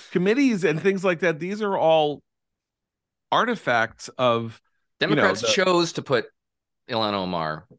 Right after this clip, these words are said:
Speaker 2: and her particular worldview on display on a very relevant committee to that particular worldview. George
Speaker 1: Yes.
Speaker 2: Santos got space.
Speaker 1: Yeah.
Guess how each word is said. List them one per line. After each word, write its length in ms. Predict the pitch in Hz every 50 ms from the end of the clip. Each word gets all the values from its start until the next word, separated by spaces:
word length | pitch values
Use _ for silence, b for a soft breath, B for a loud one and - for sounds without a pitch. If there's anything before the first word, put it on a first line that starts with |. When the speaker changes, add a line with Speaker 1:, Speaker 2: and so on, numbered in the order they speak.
| _ _ _ _ _ _ _
Speaker 2:
and 240 | - 98 95 95 87
her 160 | 98 110 98
particular 420 | 85 - 98 110 95 90 95 87 85
worldview 420 | 85 92 95 90 80 85 82 78
on 200 | 65 87 87 87
display 500 | 85 82 - - - 92 90 87 82 80
on 120 | - 80
a 40 | 80
very 240 | 78 87 95 104 101
relevant 460 | 87 95 95 95 98 85 92 87 80
committee 320 | - - 92 92 90 87 80
to 140 | - 87
that 160 | 80 78 - -
particular 500 | 85 82 - 92 - - 90 82 80 82
worldview. 580 | 85 90 95 90 87 87 - - 57 50 - b b b b b b b b _
George 160 | - 131 175 170
Speaker 1:
Yes. 100 | 92 92
Speaker 2:
Santos 340 | 226 277 - 135 123 -
got 220 | - - 170 170 -
space. 560 | - - - 262 247 - - - - - - _ _ _ _ _ _ _ _ _ _ _ _ _ _ _ _ _ _ _ _ _ _ _ _ _ _ _ _ _ _ _ _ _ _ _ -
Speaker 1:
Yeah. 220 | 123 110 71 -